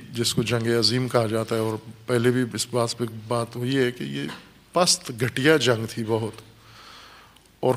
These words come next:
خصوصاً مسلمانوں کے لیے بہت ہی پست ثابت ہوئی یہ جنگ۔ ان جنگوں نے، یورپ کی آپس کی جنگوں نے تقسیم کیا، مسلمانوں کو سب سے زیادہ نقصان پہنچایا۔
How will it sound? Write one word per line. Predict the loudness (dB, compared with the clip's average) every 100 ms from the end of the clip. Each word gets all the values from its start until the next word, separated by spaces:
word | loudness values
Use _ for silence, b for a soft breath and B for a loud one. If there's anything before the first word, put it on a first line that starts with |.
| -2 -4
خصوصاً | -2 0 2 2
مسلمانوں | 4 4 2 4 2 2
کے | 0 -2
لیے | 0 0 0
بہت | 2 2 2 -2 -2
ہی | -4 -6 -2
پست | 2 2 0
ثابت | 0 2 2 2 -4
ہوئی | -4 -4 -2
یہ |
جنگ۔ | -4 -6 -10 -16 -20 b b b b b b b b b b _ _ _ _ _ -4
ان | -2
جنگوں | 0 2 2 2
نے، | 4
یورپ | 4 4 2 2
کی | 0
آپس | 0 -4 -4
کی | -2
جنگوں | 0 0 0 -2
نے | -4 -8 -12 -20 -20 _ _ _ _ _ _ _ -20 -20 -20 -6
تقسیم | -2 4 4 2 0
کیا، | 0 0
مسلمانوں | 0 0 0 0 0 0
کو | -2 2
سب | 2 4 2
سے | 4
زیادہ | 6 6 4
نقصان | 0 -2 -2 -4
پہنچایا۔ | -6 -6 -6 -8